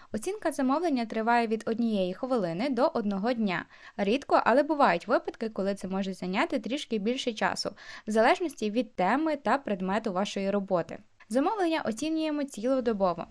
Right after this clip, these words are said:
Після того, як ваше замовлення буде оцінено, ви отримаєте сповіщення про вартість роботи по Viber або S M S та по імейлу.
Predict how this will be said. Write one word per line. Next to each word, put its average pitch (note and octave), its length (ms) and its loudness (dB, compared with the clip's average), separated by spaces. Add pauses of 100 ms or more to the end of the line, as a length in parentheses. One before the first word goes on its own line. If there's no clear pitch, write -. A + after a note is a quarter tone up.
Після G4+ 280 6
того, D#4+ 160 10
як D4 180 8
ваше C#4+ 200 6
замовлення A#3 560 4
буде G#3 240 6
оцінено, A3 560 4
ви D4 180 8
отримаєте D4+ 560 4
сповіщення C4+ 600 2
про B3+ 140 4
вартість G3 480 4
роботи F3+ 440 0
по D4 180 6
Viber F#3+ 520 6
або G3 240 4
S F3+ 400 -2
M F3+ 60 2
S E4+ 260 2
та - 180 6
по - 200 6
імейлу. F3 580 -2